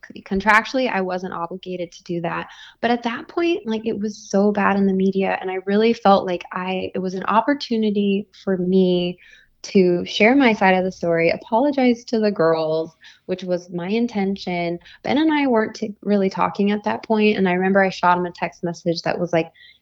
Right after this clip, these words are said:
"Hey, I'm gonna do the Women Tell All, and just so you know, and I'm doing this for me."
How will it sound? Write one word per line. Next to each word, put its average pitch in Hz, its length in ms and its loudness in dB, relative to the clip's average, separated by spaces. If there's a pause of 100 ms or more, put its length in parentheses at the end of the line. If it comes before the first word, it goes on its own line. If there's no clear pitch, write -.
(100)
"Hey, 220 300 4
I'm 208 300 0
gonna 226 240 0
do 202 200 0
the 190 80 -2
Women 185 300 -2
Tell 180 240 0
All, 170 400 2
and 170 440 -8
just 196 200 -6
so 190 80 0
you 180 220 2
know, 165 300 0
and 160 120 -4
I'm 170 140 -4
doing 180 240 -2
this 175 280 -8
for 165 140 2
me." 165 420 0